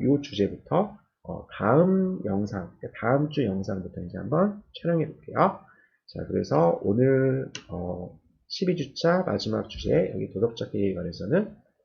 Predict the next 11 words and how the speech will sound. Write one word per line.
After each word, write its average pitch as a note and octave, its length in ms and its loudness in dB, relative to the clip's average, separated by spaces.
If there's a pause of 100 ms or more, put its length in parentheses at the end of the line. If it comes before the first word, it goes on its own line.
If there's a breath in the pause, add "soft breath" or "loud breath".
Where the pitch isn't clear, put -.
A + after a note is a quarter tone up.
이 G2 160 -2
컨트랙에 E3 680 2
기본적으로 G2 800 0
도덕적 E3+ 460 0
해이 D#3 140 6
문제에서 G#2 680 0 (440)
두 A#2 80 -2
가지 G3 280 4
역할이 - 380 -6
있다는 E2 260 -10
거요. E3 360 -2